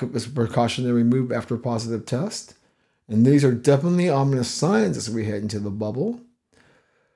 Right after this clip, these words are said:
Uh, what are the ramifications of the season being scuttled if these numbers start to, like, skyrocket, which is a strict po-, is a s-, definite possibility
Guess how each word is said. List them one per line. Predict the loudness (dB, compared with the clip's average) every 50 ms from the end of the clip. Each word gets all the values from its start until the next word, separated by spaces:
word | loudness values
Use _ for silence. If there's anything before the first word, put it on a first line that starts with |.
| _ _ _ _ _ _ _
Uh, | 2 2 4 4
what | 4 4 4 6 6
are | 6 6
the | 6 6
ramifications | 6 6 6 4 4 2 0 2 4 2 2 4 2 0 0 0
of | 0 0
the | -2 -2
season | -4 0 2 2 2 4 4 2 2 2
being | 2 2 2 2 2 2 0 0
scuttled | -2 -4 -6 -2 2 2 4 4 4 4 4
if | 2 2 -2 -4 -6 -10 -4
these | -2 0 2 2 0 0 0
numbers | 0 0 2 2 2 0 0 0
start | -2 -6 -4 0 2 4 4 2 0 -2
to, | -2 -2
like, | -2 0 -2 -4 -6 -6
skyrocket, | -10 -6 -4 -2 -2 0 0 2 2 2 2 0 0 0 0 2 2 0 0
which | -4 -6 -6 -6
is | -6 -6
a | -4 -4
strict | -6 -8 -6 -2 -2 0 0 -2 -4 -6
po-, | -4 -4 -4 -2
is | -4 -4 -4
a | -4
s-, | -4 -4 -6 -8 -8 -8 -8 -8 -8 -8 -8 -10 -10 -10 -12 -14 -16 _ _ 4
definite | 4 4 4 2 0 0 0
possibility | 0 0 0 0 -2 0 0 2 2 2 2 0 -2 -4 -6